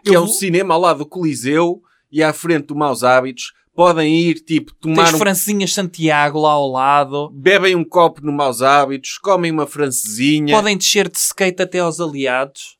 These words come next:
Speaker 1: Sim.
Speaker 2: Ir ao McDonald's do Imperial.
Speaker 1: Uhum.
Speaker 2: É assim? Podem ir ao
Speaker 1: Sim.
Speaker 2: Embaixador comer cachorros.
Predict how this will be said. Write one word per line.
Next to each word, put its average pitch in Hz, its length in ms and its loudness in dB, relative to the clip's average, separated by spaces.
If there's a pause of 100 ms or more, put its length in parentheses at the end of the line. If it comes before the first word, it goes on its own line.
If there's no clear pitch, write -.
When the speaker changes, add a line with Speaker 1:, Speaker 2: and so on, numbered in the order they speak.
Speaker 1:
Sim. 143 600 -8
Speaker 2:
Ir 170 180 -2
ao 165 120 2
McDonald's 165 680 -4
do 156 140 -2
Imperial. 139 840 -8 (320)
Speaker 1:
Uhum. 131 360 -12 (260)
Speaker 2:
É 127 100 -6
assim? 151 360 -10
Podem 180 280 -2
ir 180 80 0
ao 180 60 2
Speaker 1:
Sim. 175 80 -2
Speaker 2:
Embaixador 165 540 -2
comer 160 260 -8
cachorros. 135 680 -8